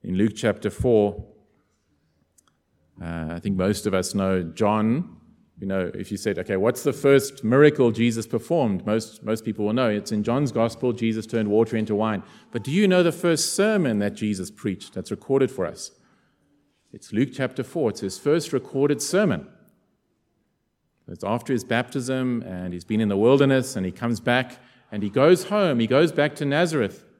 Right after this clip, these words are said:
Not where he was born, but where he grew up, in Nazareth. It says there in verse sixteen, "He came to Nazareth, where he had been brought up. And as was his custom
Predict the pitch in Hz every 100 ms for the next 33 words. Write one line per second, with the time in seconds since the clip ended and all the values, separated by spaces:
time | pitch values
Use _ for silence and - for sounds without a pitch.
0 | _ _ _ _ _ _ _ - 131 160
1 | 151 151 139 147 139 143 131 120 120 117
2 | 110 120 135 117 - - - _ _ _
3 | 90 92 123 120 95 - - _ _ _
4 | _ - 147 156 127 104 98 104 104 117
5 | - 147 135 90 - - - _ _ _
6 | _ _ _ _ - _ _ _ 92 -
7 | 113 131 139 127 120 156 143 95 101 104
8 | 110 113 107 110 113 107 101 113 135 117
9 | - - _ _ _ _ _ _ _ _
10 | _ - 92 98 135 143 131 117 110 92
11 | - 147 147 - 165 175 175